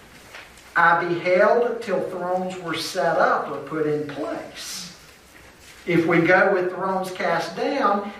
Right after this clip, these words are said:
it means that Daniel saw his vision of the earthly empires until they all ran out of time, uh,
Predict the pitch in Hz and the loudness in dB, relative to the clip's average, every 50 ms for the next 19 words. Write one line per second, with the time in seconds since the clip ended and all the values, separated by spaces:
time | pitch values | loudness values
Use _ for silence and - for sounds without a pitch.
0 | - - 185 190 190 185 185 185 185 185 180 180 - 170 151 - 151 170 170 180 | -8 -4 -4 -4 -2 -2 -2 -2 -2 -2 -2 -2 -2 0 0 2 2 2 4 4
1 | 185 180 175 170 170 - - 233 214 214 208 185 165 160 156 - 147 160 202 220 | 2 2 2 0 0 0 2 4 4 4 4 4 4 2 0 -2 0 2 6 6
2 | 226 226 226 - 170 156 - 170 165 160 151 151 151 151 151 185 185 185 180 175 | 8 6 6 2 0 -4 -2 0 0 0 2 0 0 0 2 2 2 2 2 0
3 | 170 160 156 165 190 220 226 226 226 - 139 139 - 151 151 160 - - - - | 0 0 0 2 2 0 0 0 0 2 4 4 4 4 4 2 0 -4 -8 -12
4 | - - - 156 147 143 147 170 160 - 151 143 - - - - - 240 247 - | -16 -10 -6 -4 -4 2 2 4 4 6 4 4 2 0 -2 0 2 4 4 4
5 | - 254 220 202 202 196 185 180 180 175 170 - - - - - 214 208 208 208 | 4 2 2 0 0 0 0 0 0 0 0 0 -2 -4 -4 -6 -6 -6 -6 -6
6 | 208 208 - - 139 135 - | -6 -6 -4 -4 -4 -4 -4